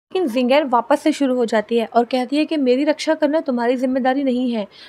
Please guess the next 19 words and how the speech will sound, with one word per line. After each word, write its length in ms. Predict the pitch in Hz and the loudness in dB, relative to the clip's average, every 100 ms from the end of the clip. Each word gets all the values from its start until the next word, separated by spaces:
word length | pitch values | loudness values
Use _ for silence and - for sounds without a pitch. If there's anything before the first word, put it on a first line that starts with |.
| - | -2
मैंने 160 | 226 233 | 2 2
तुम्हें 200 | 240 254 | 2 2
पहले 240 | 254 254 277 | 2 2 4
ही 140 | 311 | 2
कहा 140 | 302 | 2
है 120 | 285 285 | 2 2
कि 120 | 311 | 2
मुझे 240 | 277 233 | 0 2
यहाँ 140 | 262 240 | 2 2
से 140 | 311 | 0
जाने 320 | 247 226 208 | 2 4 4
दो, 160 | 208 208 - - - | 2 0 -4 -16 -6
मैं 80 | 214 | -2
अपने 240 | 233 247 | 0 2
आप 160 | 262 262 | 0 2
को 100 | 339 | 0
संभाल 400 | 330 233 226 226 | 2 2 2 2
सकती 300 | 226 - 214 | -2 -6 -6
हूँ। 180 | 208 | -4